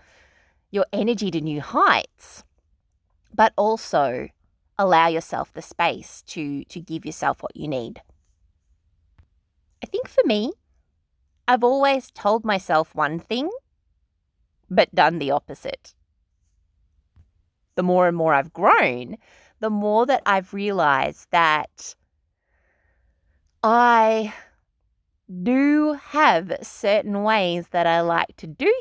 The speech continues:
things, but life doesn't always cater for that, right? Sometimes you just gotta go with the flow. But the best technique that I've learnt, probably,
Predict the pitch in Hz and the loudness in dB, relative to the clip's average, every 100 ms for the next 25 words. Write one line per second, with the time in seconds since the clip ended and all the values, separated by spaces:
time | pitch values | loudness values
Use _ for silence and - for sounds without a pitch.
0 | - 127 110 67 208 - - - _ _ | -4 -8 -8 -12 -16 -18 -20 -20 _ _
1 | _ _ _ _ _ _ - _ _ _ | _ _ _ _ _ _ -20 _ _ _
2 | _ - 269 277 262 277 294 285 302 - | _ -6 -2 2 2 2 -4 -4 -4 -2
3 | 233 233 220 - - 233 190 - 95 92 | 2 0 -2 -6 -4 -2 -2 -4 -4 -4
4 | - 113 131 208 - _ _ _ _ _ | -2 0 0 0 -6 _ _ _ _ _
5 | _ _ _ _ _ _ _ 202 262 277 | _ _ _ _ _ _ _ -2 0 0
6 | 220 214 196 175 185 - 180 165 143 170 | 0 0 -6 -8 -8 -4 -2 -2 2 4
7 | 175 165 151 156 - 147 127 113 - _ | 4 0 -2 -8 -4 -2 -2 -4 -12 _
8 | _ _ _ _ _ _ _ _ _ _ | _ _ _ _ _ _ _ _ _ _
9 | _ _ - - 226 320 - - 403 - | _ _ -16 -8 0 0 0 -8 -12 -8
10 | 226 196 - - 180 - 180 165 160 156 | -6 -6 -8 -10 -8 -4 -4 -4 -6 -4
11 | 151 - - - _ _ _ _ _ _ | -6 -10 -18 -20 _ _ _ _ _ _
12 | _ _ _ _ - 466 622 - 494 440 | _ _ _ _ -2 0 0 0 -2 -2